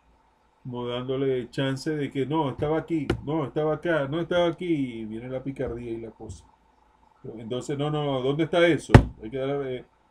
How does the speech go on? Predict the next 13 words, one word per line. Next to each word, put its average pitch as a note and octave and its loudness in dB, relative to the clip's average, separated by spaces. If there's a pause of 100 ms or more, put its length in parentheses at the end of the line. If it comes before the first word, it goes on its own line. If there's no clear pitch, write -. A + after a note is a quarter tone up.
(160)
darle B2+ 4
al C#3+ 4
reloj, E3 6
epa, D3 0 (120)
acomódame D3 -4
en C3 -12
tu C3+ -10
tiempo, C#3+ -2
acomódame D#3 -2
eso, C#3+ -2
¿dónde D#3 0
está D#3 -2
esa, D#3 -6